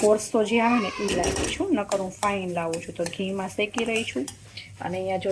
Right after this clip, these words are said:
દૂધ ગરમ કરવા મૂકી દીધું છે. પછી મને સાકર આડી આવી તો મેં કીધું આજે સાકરમાં જ બનાવું. અને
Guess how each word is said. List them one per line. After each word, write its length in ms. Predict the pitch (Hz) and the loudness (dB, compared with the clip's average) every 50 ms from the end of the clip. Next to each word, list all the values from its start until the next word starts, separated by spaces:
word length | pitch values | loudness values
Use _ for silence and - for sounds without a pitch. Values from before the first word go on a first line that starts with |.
| 185 180 | -2 -2
દૂધ 180 | 196 202 208 - 208 | -4 -6 -4 2 4
ગરમ 200 | 202 196 202 202 185 | 6 6 6 4 2
કરવા 200 | 196 196 202 196 196 | 2 2 2 0 -2
મૂકી 220 | 202 196 - 220 196 | -4 -4 -4 -4 -2
દીધું 220 | 190 175 185 180 180 | -2 0 -2 -2 -2
છે. 80 | 233 226 | -4 -4
પછી 280 | - 196 190 - 185 - - - - - - | -4 -4 -4 -4 -8 -10 -12 -16 -16 -14 -10
મને 200 | 196 196 190 185 | -6 -6 -4 -6
સાકર 420 | 180 - - 196 196 196 - 220 214 | -2 0 0 0 0 0 -2 0 2
આડી 260 | 214 214 208 214 220 220 220 | 2 2 2 0 -2 -2 -2
આવી 180 | 220 226 208 202 | -4 -4 -4 -4
તો 60 | 202 190 | -4 -4
મેં 140 | 190 190 185 | -4 -4 -4
કીધું 180 | 190 185 190 185 | -2 0 0 0
આજે 160 | 180 190 185 - | 0 -2 -4 -4
સાકરમાં 480 | - 185 185 - - 196 190 185 175 170 | -2 -2 0 0 0 2 2 0 -2 -4
જ 80 | 160 - 180 | -4 -4 -4
બનાવું. 380 | 180 170 170 170 170 170 196 311 - - - - - - - - - - - - - - - - - - - - - - - 240 | -4 -4 -6 -4 -4 -4 -4 -6 -8 -12 -14 -14 -16 -18 -20 -18 -16 -14 -12 -12 -12 -12 -12 -14 -14 -16 -14 -12 -10 -6 -6 -4
અને 180 | - 180 175 | -2 -2 -2